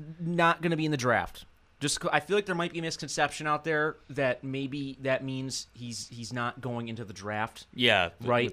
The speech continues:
Speaker 2: with, with football and everything.
Speaker 1: Right, with
Speaker 2: Yeah,
Speaker 1: football
Speaker 2: they
Speaker 1: and
Speaker 2: can
Speaker 1: stuff.
Speaker 2: still draft
Speaker 1: Yeah.
Speaker 2: him.
Speaker 1: They can still draft him.
Speaker 2: Yeah.
Speaker 1: Yeah, yeah.
Speaker 2: And that doesn't mean because he's going back to Michigan, that doesn't mean he's gonna go wait and be a free agent. That's not gonna happen. He's gonna sign.
Speaker 1: No twenty-year-old kid is gonna pass up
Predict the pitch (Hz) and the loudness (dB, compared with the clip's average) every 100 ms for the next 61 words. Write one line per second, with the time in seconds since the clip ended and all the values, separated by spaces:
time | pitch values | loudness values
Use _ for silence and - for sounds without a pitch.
0 | - 107 98 - - 107 101 104 101 98 | -6 -6 -4 -6 -8 -8 -4 -2 0 -2
1 | 98 95 196 170 170 131 131 98 139 135 | -4 -2 0 4 6 6 0 0 0 4
2 | 135 123 113 123 120 131 113 110 95 87 | 4 6 4 4 4 6 6 6 4 2
3 | 87 78 135 143 170 170 147 113 95 85 | -6 -2 -2 0 2 6 8 6 4 -6
4 | 90 80 98 82 - - 98 104 101 104 | -6 -4 -6 -10 -10 -10 -8 -6 -2 -2
5 | 120 113 113 120 120 107 104 110 98 110 | -2 -4 -2 -2 -2 -4 -8 -8 -2 -2
6 | 110 110 104 - 110 - 104 117 107 104 | 0 -2 -2 -4 -6 -4 -6 -4 -4 -4
7 | 107 98 104 110 107 95 107 104 92 120 | -6 -8 -4 -4 -4 -6 -6 -6 -6 -6
8 | 110 101 107 107 101 - _ _ _ _ | -4 0 2 2 0 -8 _ _ _ _
9 | _ _ 98 107 104 104 98 101 - 107 | _ _ -2 0 0 -4 -4 -4 -2 0
10 | 98 92 95 87 92 104 92 95 90 85 | 2 2 -2 -6 -6 -6 -6 -6 -4 -4
11 | 85 85 90 90 95 92 98 90 _ - | -4 -8 -10 -8 -6 -6 -8 -12 _ -8
12 | - 92 90 85 87 87 110 123 151 - | -2 -2 -2 -6 -10 -8 -2 -2 -2 -4
13 | 151 139 143 131 127 113 123 113 98 107 | -6 -4 -2 -2 -4 -6 -6 -4 -6 -10
14 | 101 101 98 - 101 95 | -10 -6 -4 -4 -6 -8